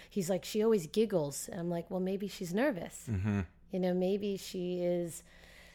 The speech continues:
Speaker 1: you know, not comfortable in her own skin.
Speaker 2: Yeah.
Speaker 1: So how can you help her with that?" But really, it starts with her, you know, and me helping her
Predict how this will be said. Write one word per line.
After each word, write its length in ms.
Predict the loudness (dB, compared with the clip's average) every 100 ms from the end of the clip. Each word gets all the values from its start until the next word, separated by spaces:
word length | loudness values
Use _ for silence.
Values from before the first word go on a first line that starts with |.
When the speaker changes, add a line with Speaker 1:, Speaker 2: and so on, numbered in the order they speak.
| -20 -20 -16
Speaker 1:
you 100 | -6 -4
know, 120 | -2
not 480 | 0 0 -2 -4 -8
comfortable 640 | -4 -2 -2 -2 -4 -12 -18 -20 -20 -20 -10 -2
in 160 | 0
her 160 | 0 -2
own 160 | -2
skin. 540 | -4 -6 -4 -4 -4 -14 -10
Speaker 2:
Yeah. 180 | -6 -6 -8 -12
Speaker 1:
So 200 | -4 -2
how 240 | 2 0
can 240 | 0 -2 0
you 160 | 0
help 280 | -2 -2 -4
her 100 | -4
with 160 | -6 -6
that?" 260 | -12 -14 -18 -20 -12 -6
But 120 | 0
really, 380 | 2 4 2 0
it 160 | -6
starts 360 | -2 0 0 -2
with 120 | -6
her, 340 | -2 -4 -4 -16 -20 -4
you 120 | 0
know, 140 | 2 2
and 180 | 0 0
me 140 | 0
helping 380 | 0 -4 -4 -6
her 420 | -4 -4 -4 -8